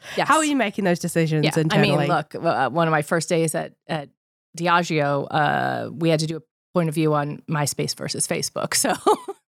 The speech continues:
Speaker 2: Wow,
Speaker 1: Yeah.
Speaker 2: that is a throwback.
Speaker 1: We have, we have lived through the times.
Speaker 2: Yeah.
Speaker 1: Um, I would say, look,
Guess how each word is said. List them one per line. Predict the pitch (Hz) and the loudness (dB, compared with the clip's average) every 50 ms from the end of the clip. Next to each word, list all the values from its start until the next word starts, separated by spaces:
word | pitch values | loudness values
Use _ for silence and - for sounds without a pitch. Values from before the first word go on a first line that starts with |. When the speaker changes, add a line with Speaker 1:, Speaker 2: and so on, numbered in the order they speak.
| _ _ | _ _
Speaker 2:
Wow, | 196 202 214 226 214 202 185 170 160 | -2 -2 0 2 2 2 2 2 0
Speaker 1:
Yeah. | 175 175 | 0 0
Speaker 2:
that | - 233 254 - 196 | 2 0 0 2 0
is | 220 214 208 | -2 -2 -2
a | 185 | -6
throwback. | - - 165 160 156 151 160 156 147 | -2 0 0 2 2 2 0 0 2
Speaker 1:
We | 147 - | 2 0
have, | 175 - 170 - _ | 0 -2 -4 -8 _
we | 170 165 | -2 0
have | 160 151 151 | 0 0 0
lived | 170 180 202 220 | 0 0 0 0
through | - 254 247 262 | 0 0 0 2
the | 254 | 0
times. | 247 262 214 165 151 143 147 160 - - _ | 0 0 0 0 0 -2 -6 -8 -12 -12 _
Speaker 2:
Yeah. | 165 170 175 208 196 160 156 151 - | -4 -2 0 0 0 -2 -4 -2 0
Speaker 1:
Um, | 208 196 180 175 170 160 160 156 147 - _ _ _ _ _ _ - - _ _ | 2 2 2 0 0 -4 -6 -10 -14 -16 _ _ _ _ _ _ -20 -20 _ _
I | 311 339 | 0 2
would | 392 370 | 2 0
say, | - - 269 247 226 214 - | -2 -2 0 0 0 0 2
look, | 220 202 165 - | 0 -2 -2 -2